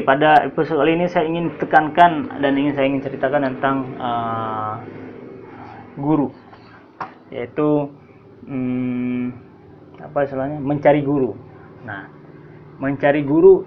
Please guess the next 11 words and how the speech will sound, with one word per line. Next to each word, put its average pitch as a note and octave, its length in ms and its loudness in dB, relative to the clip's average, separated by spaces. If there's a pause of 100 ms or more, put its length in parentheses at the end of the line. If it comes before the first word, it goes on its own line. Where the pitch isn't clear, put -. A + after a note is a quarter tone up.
(120)
identiknya D#3+ 560 2
seorang D3+ 400 4
manusia C#3 640 -2
itu D#3+ 320 -4
adalah C3 240 0
butuh C3 320 -4 (400)
kepada A#2+ 320 -4
yang A#2 320 -6
membimbingnya. B2 880 -4 (560)
Nah, G2 260 -14 (680)
eh, A2+ 400 0